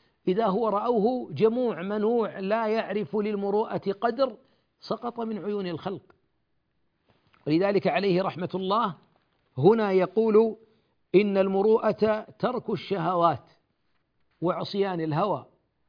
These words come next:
حتى كان من السلف من كان يقول: "لو أن شرب الماء يسقط، يسقط مروءتي شهوة شرب الماء،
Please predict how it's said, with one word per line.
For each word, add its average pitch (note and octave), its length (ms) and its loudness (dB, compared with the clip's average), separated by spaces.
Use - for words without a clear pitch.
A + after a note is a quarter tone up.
حتى D#3+ 320 -6
كان G#3+ 300 -6
من F#3 100 -6
السلف G3+ 440 -6
من F#3 260 -6
كان A#3+ 440 -4
يقول: G3+ 400 -2
"لو G3 160 0
أن B3 260 -4
شرب G#3+ 320 -4
الماء G3+ 380 0
يسقط، A3+ 480 0
يسقط G#3 560 -4
مروءتي G3+ 760 -2
شهوة G3+ 640 -2
شرب G#3+ 220 -6
الماء، G3 340 -4